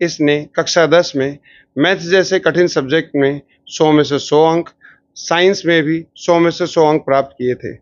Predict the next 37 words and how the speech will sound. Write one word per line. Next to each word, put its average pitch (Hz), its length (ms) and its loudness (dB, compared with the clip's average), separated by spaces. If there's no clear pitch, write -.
ये 139 120 2
एक 135 120 -4
बहुत 151 240 2
ही 175 60 6
होनहार 156 460 2
बालिका 143 500 0
है 156 220 -8
और 143 420 0
अपने 160 320 -2
माता 160 320 0
पिता 165 560 -2
और 135 360 4
दादा 160 360 2
दादी, 156 360 0
ताऊ 151 640 -2
जी, 156 180 -2
ताई 151 320 2
जी, 151 160 -4
सभी 170 420 2
का 175 120 0
नाम 160 260 2
रोशन 156 300 0
करने 147 280 2
में 156 120 0
सक्षम 147 420 -4
है 123 240 -6
और 165 160 2
उसने 170 360 0
ये 170 100 2
करके 156 480 -2
कक्षा 143 580 -4
दस 170 300 0
व 156 120 4
बारह 139 300 2
दोनों 131 300 0
में 143 140 0
दिखाया। 123 460 -4